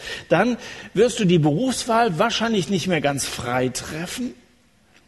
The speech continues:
und die Klärung der Gottesfrage wird wahrscheinlich viel schwieriger werden. Deswegen halt diese Reihenfolge ein. Ich kann euch das sehr empfehlen. Das ist ein Lebensfahrplan.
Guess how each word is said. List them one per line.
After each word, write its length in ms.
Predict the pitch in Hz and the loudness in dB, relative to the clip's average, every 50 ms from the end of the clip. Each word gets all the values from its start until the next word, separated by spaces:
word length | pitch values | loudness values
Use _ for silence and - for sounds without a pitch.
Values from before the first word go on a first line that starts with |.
| _ _ _ _ | _ _ _ _
und 440 | - 233 285 277 - - - - - | 0 0 0 0 -2 -6 -10 -6 -4
die 180 | 170 165 151 | -2 -2 -2
Klärung 520 | 127 - - - 175 180 190 180 165 160 143 | -2 -6 -4 0 2 2 2 2 0 0 0
der 120 | 135 127 | 0 0
Gottesfrage 760 | 120 - 202 226 - 247 123 - - 151 156 170 165 180 156 | 0 -2 -4 -4 -4 -4 -6 -4 -2 0 0 0 0 0 0
wird 200 | 175 185 185 - | -2 -2 -2 -2
wahrscheinlich 440 | 175 170 - - 175 165 175 175 - | -2 -2 -2 -2 -4 -4 -4 -6 -6
viel 180 | - 254 233 | -6 -6 -4
schwieriger 580 | - - - 254 240 208 165 135 - 110 104 104 | -6 -6 -6 -6 -6 -8 -8 -10 -12 -14 -14 -14
werden. 360 | 104 98 92 - - - - _ _ _ _ _ _ _ _ _ _ _ _ _ _ _ - - - - - - _ - | -16 -18 -20 -20 -20 -20 -20 _ _ _ _ _ _ _ _ _ _ _ _ _ _ _ -20 -20 -20 -20 -20 -20 _ -10
Deswegen 540 | - 131 - - 147 147 143 143 147 135 123 | -8 -6 -4 -2 -2 -2 -2 -2 -4 -4 -2
halt 200 | 170 190 214 - - - - | -2 -2 -2 -4 -8 -6 -4
diese 420 | 180 196 165 170 190 180 - - | -4 -2 -2 -2 -2 -2 -4 -4
Reihenfolge 680 | 123 143 160 180 185 165 - 165 165 160 156 170 - - | -4 -4 -4 -4 -6 -8 -4 -2 -2 -2 0 -2 -2 0
ein. 260 | 139 147 151 147 127 | 0 0 0 0 -4
Ich 160 | 160 - - | -6 -8 -8
kann 160 | - 202 202 | -8 -8 -6
euch 140 | 208 208 - | -6 -8 -6
das 380 | - 196 175 - - - - - | -6 -6 -4 -4 -4 -4 -4 -2
sehr 220 | 185 220 233 - | -2 -2 -2 -2
empfehlen. 420 | 208 196 - - 202 170 135 127 | -4 -8 -4 0 2 2 2 2
Das 180 | - 135 135 - | 0 -4 -4 -6
ist 160 | 185 - - | -8 -10 -6
ein 160 | - 156 147 | -6 -6 -4
Lebensfahrplan. 960 | 147 143 151 185 196 196 196 - - - 151 147 143 - - - 92 98 - | -2 -2 -2 -2 -2 -4 -6 -8 -8 -8 -8 -10 -10 -10 -12 -12 -12 -12 -14